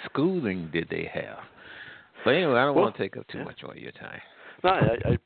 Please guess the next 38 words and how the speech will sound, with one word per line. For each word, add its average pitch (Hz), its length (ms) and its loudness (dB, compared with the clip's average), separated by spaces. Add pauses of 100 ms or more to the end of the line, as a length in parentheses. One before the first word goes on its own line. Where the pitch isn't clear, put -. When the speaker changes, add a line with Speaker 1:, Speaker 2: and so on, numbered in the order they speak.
(100)
Speaker 2:
I 120 60 2
appreciate 117 440 -8
you 98 100 -8
calling. 107 240 -8
Appreciate - 340 -14
your 101 120 -10
comments. 110 460 -12 (540)
Yeah, 135 140 4
we 127 220 -2
know. 143 540 -6 (140)
I 117 40 -12
mean, 113 180 -8
we're 113 160 -6
on 113 140 -8
the 120 60 -12 (100)
same 104 200 -12
page 101 520 -4 (680)
to 123 80 0
that 92 140 0
extent. 120 480 -6
We 104 140 -8
know 135 560 -4 (480)
they 110 100 4
could 113 340 0
end 117 260 -6
this. - 120 -10 (280)
They 95 100 0
could 98 160 -6
end 98 240 -2
it 104 120 -4
very 90 220 0
quickly - 540 -4
and 90 120 -8
decisively. - 640 -2
And 98 80 -8
we 101 120 -8
know 110 360 -2 (460)
Goodell, 104 600 2